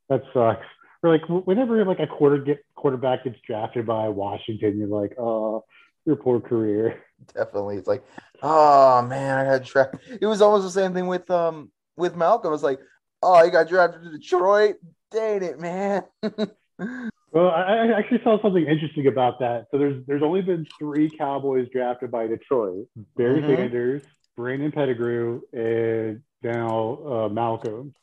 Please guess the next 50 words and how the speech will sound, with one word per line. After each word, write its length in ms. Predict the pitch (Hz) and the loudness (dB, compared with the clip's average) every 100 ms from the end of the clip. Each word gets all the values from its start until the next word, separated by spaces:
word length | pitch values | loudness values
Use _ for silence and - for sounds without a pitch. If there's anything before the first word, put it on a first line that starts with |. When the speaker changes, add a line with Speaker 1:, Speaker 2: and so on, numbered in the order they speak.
| _ | _
Speaker 1:
So, 300 | 147 135 139 | 4 6 4
I 40 | 135 | 2
mean, 340 | 127 123 107 - _ _ _ | 4 4 4 -8 _ _ _
the 80 | 123 | -4
first 280 | - 220 - | 2 0 0
two 100 | 269 | -2
guys 260 | 160 143 139 | 0 2 4
had 160 | 143 139 | 2 0
pretty 220 | 143 151 | -2 -2
good 220 | - - - | -2 -2 -2
<laughs> 100 | - | 0
careers, 540 | 147 127 131 - 202 - - - | 2 4 2 2 0 -4 -14 -8
so 420 | 180 - 160 156 - - - - | -6 2 2 0 -8 -18 -14 -8
Speaker 2:
Yeah. 120 | 110 | 2
Speaker 1:
maybe 240 | 160 170 170 | 2 4 2
it's 160 | 160 | 2
a, 40 | 143 139 | 0 0
maybe 240 | 143 156 | -2 -4
it's 100 | 151 | -8
a 60 | 147 | -2
good 160 | 143 | 0
omen 340 | 127 143 123 107 | 2 -2 -4 -8
for 220 | 110 110 | -10 -10
him. 180 | 107 107 _ | -12 -18 _
Speaker 2:
Yeah, 320 | 120 117 110 | -6 2 4
Speaker 1:
So, 80 | 107 | 6
but 100 | 107 | 4
Speaker 2:
I, 80 | 110 | 0
Speaker 1:
what 120 | 107 - _ _ _ | -4 -14 _ _ _
Speaker 2:
if 240 | 123 127 123 | -4 -4 -4
he, 80 | 143 | -6
if 160 | 123 120 | -2 0
Malcolm 300 | 147 160 147 | 4 4 4
Rodriguez 480 | 135 123 123 117 117 | 0 0 -4 -6 -4
has 180 | 113 110 | -4 -2
a 180 | 107 | -6
Barry 360 | 104 110 113 113 | -4 -2 0 -2
Sanders 580 | 113 104 110 110 110 110 | -6 -8 -6 -8 -8 -6
or 140 | 95 | -6
a 40 | 98 | -6
Brandon 420 | 98 117 113 104 | -4 -4 -4 -8
Pettigrew 480 | 107 110 107 110 107 | -4 -2 -2 -6 -8
career, 460 | - 113 113 110 _ _ - 120 | -8 -4 -4 -4 _ _ -20 -12
great. 580 | 139 127 117 104 104 - _ _ | -2 4 4 4 -6 -18 _ _
Then 100 | 123 | -2
they 160 | 123 127 | 2 2
just 260 | 123 131 - | 0 -6 0
got 140 | 120 | 2
a 40 | 127 | 2
steal. 380 | - 123 110 | -2 -2 -2